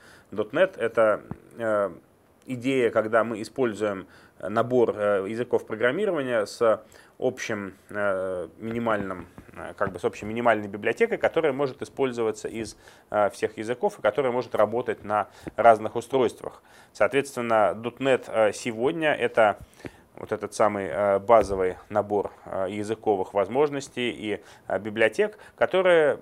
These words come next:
затем могут использоваться для программирования веб-сервисов, э, с помощью технологии A S P dot net, для программирования приложений Windows восемь, э, с помощью, э, xaml, э, C Sharp, для программирования Silverlight приложений,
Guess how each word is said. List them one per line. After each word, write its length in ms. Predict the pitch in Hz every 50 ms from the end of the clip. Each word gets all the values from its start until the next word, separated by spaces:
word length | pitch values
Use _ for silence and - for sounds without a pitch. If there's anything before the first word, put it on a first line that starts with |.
| - - -
затем 420 | 107 107 123 120 120 170 175 165
могут 300 | 135 135 135 131 131 -
использоваться 560 | - - - - 127 120 110 110 104 101 - 104
для 180 | 101 107 104
программирования 880 | 98 - 95 92 98 104 104 107 107 98 95 90 90 87 85 78 78 82
веб-сервисов, 760 | 92 120 139 135 - - 147 139 131 123 123 117 - 120 107 - -
э, 220 | - 95 107 107
с 40 | 107
помощью 320 | - - 117 110 107 117 107
технологии 440 | 107 - - 113 113 113 104 104
A 40 | 101
S 100 | 104 - -
P 100 | - 107
dot 220 | 101 104 104 -
net, 220 | - 107 101 98 - - - - - - - -
для 240 | - 104 113 110 98
программирования 840 | - 107 104 107 113 113 117 117 107 101 98 98 98 95 90 - - - - -
приложений 580 | - 110 113 113 120 120 107 117 113 107 107 104
Windows 400 | 101 107 101 98 101 101 98 - -
восемь, 480 | 110 113 113 104 - 104 98 95 92 -
э, 320 | 60 90 95 95 92 90
с 80 | - -
помощью, 640 | - 104 98 98 95 - - - - 92 92 87 76
э, 280 | - 92 92 90 87 - - - - - _ _
xaml, 840 | - - - 113 110 107 104 101 98 95 92 92 85 82 92 92 90
э, 20 | 90
C 140 | - - 98
Sharp, 560 | - - 139 143 147 143 - - 98 98 98
для 160 | 95 104 104
программирования 680 | - - 107 101 104 104 107 107 98 95 92 92 92
Silverlight 600 | 90 - - 104 95 95 104 101 120 151 170 170 165
приложений, 680 | - 135 131 127 127 120 127 120 110 107 104 92